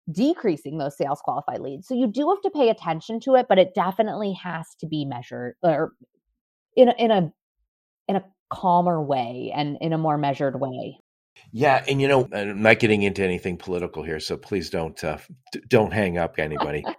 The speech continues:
Speaker 1: <laughs>
Speaker 2: I was reading a book, and it was talking about Hillary Clinton's campaign when she was running for president,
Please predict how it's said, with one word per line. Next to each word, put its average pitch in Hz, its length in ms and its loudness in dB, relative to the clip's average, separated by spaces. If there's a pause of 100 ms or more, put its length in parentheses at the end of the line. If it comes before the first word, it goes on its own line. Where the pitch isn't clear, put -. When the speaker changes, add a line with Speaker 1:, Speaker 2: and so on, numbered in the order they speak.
(120)
Speaker 1:
<laughs> - 280 -16
Speaker 2:
I 101 80 -2
was 107 220 -6
reading 190 260 0
a 131 60 0
book, 92 300 -2
and 85 80 -6
it 73 60 -8
was - 140 -12
talking 87 200 0
about 76 260 -6 (420)
Hillary 117 360 0
Clinton's 101 520 -8
campaign 85 840 -6 (400)
when 107 120 -6
she - 100 -8
was 78 80 -10
running 87 220 -4
for 85 100 -16
president, 80 580 -6